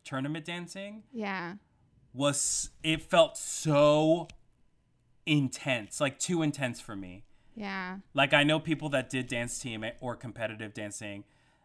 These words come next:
Speaker 1: that would be so, s-, I would be so stressed, so stressed.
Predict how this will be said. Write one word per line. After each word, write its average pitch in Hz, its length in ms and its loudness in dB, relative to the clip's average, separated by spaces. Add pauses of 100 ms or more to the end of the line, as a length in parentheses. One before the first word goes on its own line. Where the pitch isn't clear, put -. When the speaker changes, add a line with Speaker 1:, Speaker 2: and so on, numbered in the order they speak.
(460)
Speaker 1:
that 127 280 2 (320)
would 143 140 0
be 147 120 -4
so, 147 200 -2
s-, - 220 -6
I 131 80 0
would 135 280 -2
be 127 100 -4
so 120 200 -4
stressed, - 560 -4 (120)
so - 500 0
stressed. 113 760 -6